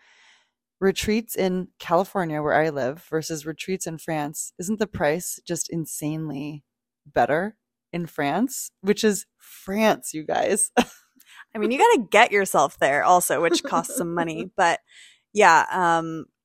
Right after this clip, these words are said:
Speaker 2: what I've heard from people who have come to previous retreats,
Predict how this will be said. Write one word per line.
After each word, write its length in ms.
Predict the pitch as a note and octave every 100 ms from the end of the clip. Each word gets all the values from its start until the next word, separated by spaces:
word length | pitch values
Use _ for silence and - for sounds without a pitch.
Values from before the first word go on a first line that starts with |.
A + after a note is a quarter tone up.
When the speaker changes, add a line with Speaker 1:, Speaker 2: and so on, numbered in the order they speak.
| -
Speaker 2:
what 160 | F#3
I've 200 | E3+ E3
heard 400 | E3 E3 E3 E3 - _ _
from 440 | F3 E3 E3 - _ _ _ _
people 220 | F3 F3
who 100 | E3
have 140 | D#3
come 180 | - D#3
to 80 | D#3+
previous 400 | - D#3+ D#3 E3
retreats, 640 | D#3+ - E3+ F#3 - -